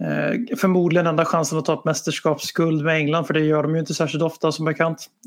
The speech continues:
Eh, sen komma till Tottenham som han tydligen ville lämna redan året innan då, och skötte det jävligt snyggt, för då var det väldigt tyst om Kane sommaren innan.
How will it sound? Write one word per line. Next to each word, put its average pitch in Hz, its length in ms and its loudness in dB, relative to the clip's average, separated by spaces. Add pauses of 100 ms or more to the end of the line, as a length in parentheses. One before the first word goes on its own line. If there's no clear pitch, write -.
(140)
Eh, 151 320 0 (440)
sen 170 280 0
komma 165 220 0
till - 120 -8
Tottenham 165 400 0
som 160 140 0
han 156 120 0
tydligen 165 380 2
ville 175 160 4
lämna 170 280 2
redan 151 240 2
året 147 220 2
innan 165 340 2
då, 156 80 4
och 139 80 2
skötte - 260 -4
det 160 60 2
jävligt 156 360 2
snyggt, 143 240 -2
för 151 80 -2
då 156 40 2
var 160 80 2
det 196 60 4
väldigt 147 260 0
tyst - 340 0
om 180 100 2
Kane 160 260 0
sommaren 143 440 0
innan. 151 280 2